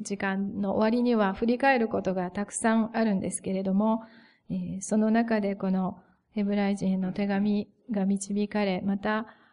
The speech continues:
このところで、えー、定められた競争を走り抜くという表現がありましたので、あ、人生をマラソンに例える人もいるなっていうことを思いながらですね、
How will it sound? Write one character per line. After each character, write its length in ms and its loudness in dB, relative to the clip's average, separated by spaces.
こ 120 0
の 180 4
と 120 0
こ 140 2
ろ 140 4
で、 380 0
え 480 -10
ー、 20 -20
定 320 2
め 160 6
ら 120 8
れ 120 4
た 160 0
競 280 4
争 280 2
を 140 4
走 300 -2
り 340 -4
抜 100 0
く 260 -6
と 100 -2
い 140 2
う 160 -2
表 340 0
現 80 -2
が 80 -2
あ 60 -2
り 100 -2
ま 180 0
し 80 -10
た 120 -4
の 160 -4
で、 200 -4
あ、 300 -2
人 260 4
生 180 2
を 120 2
マ 140 2
ラ 120 2
ソ 160 0
ン 80 0
に 160 0
例 340 -2
え 40 0
る 100 -2
人 220 -6
も 120 -2
い 100 -2
る 120 -2
な 220 0
っ 100 -6
て 100 -4
い 80 -2
う 60 -4
こ 160 -6
と 220 0
を 260 -4
思 200 -2
い 60 -2
な 140 -2
が 120 -2
ら 120 -6
で 120 -8
す 140 -10
ね、 200 -6